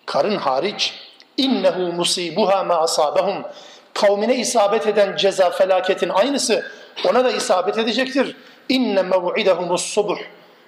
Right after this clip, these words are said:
Onların helaki için belirlenen zaman sabah vaktidir. Keyiflerine çattıkları dönem.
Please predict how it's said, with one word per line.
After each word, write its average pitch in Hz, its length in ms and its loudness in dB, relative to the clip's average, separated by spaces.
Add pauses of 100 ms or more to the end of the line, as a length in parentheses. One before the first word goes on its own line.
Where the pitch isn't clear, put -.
Onların 175 420 2
helaki 165 420 2
için 185 280 -2
belirlenen 170 500 0
zaman 202 680 0 (280)
sabah - 560 -2
vaktidir. - 800 -8 (1000)
Keyiflerine 165 480 -2
çattıkları 147 600 -2
dönem. 120 300 -2